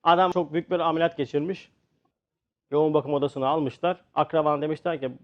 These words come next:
"Şu anda kendinde değil. Haberiniz olsun." "Tamam." demişler ama her an kendine gelebilir.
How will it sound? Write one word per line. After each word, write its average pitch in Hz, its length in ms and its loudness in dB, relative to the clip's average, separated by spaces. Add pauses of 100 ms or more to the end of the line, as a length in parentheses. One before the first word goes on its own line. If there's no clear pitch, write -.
(240)
"Şu 151 80 -4
anda 139 240 -2
kendinde 143 460 -4
değil. 151 160 -6 (800)
Haberiniz 135 380 -2
olsun." 156 380 -8 (300)
"Tamam." 143 300 -2
demişler 117 320 -8
ama 139 260 -6
her 165 140 -6
an 131 140 -6
kendine 135 340 -4
gelebilir. 127 480 -4